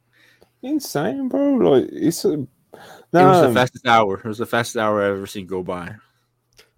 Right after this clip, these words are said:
Speaker 1: It was <laughs> the knockouts as well, bro. It's just like people are just voluntarily basically taking these shots, you know? It's just, uh,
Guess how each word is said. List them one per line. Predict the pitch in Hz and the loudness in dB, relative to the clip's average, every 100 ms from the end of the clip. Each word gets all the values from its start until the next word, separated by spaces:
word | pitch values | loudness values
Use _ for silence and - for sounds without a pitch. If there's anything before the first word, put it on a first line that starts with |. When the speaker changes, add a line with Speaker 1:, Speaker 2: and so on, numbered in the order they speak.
| _ _ _ | _ _ _
Speaker 1:
It | 123 | -4
was | 170 - - - - | -4 -4 -14 -18 -8
<laughs> | 170 - 151 _ - - - _ _ _ - | -8 -8 -14 _ -18 -18 -20 _ _ _ 0
the | 165 | 2
knockouts | 190 233 - 233 214 | 4 2 4 4 4
as | 190 151 | -2 2
well, | 123 151 135 | 4 4 4
bro. | 123 | -2
It's | 113 123 | -4 -4
just | 156 - | -14 -6
like | 156 131 117 - | -4 -4 -8 -12
people | 160 170 - 185 | -4 -2 2 2
are | |
just | 170 147 - | 2 -6 0
voluntarily | 127 135 143 127 127 120 117 113 | 2 4 0 -4 -2 0 0 -2
basically | 107 107 110 110 - 107 | -2 -4 -4 -14 -16 -12
taking | 113 104 110 117 | -8 -8 -8 -14
these | 110 107 | -14 -16
shots, | - 110 - _ - | -6 -4 -4 _ -14
you | 95 | -14
know? | 95 131 _ _ | -12 -16 _ _
It's | 107 110 - | -10 -8 -8
just, | 131 - | -10 2
uh, | 113 104 | 2 2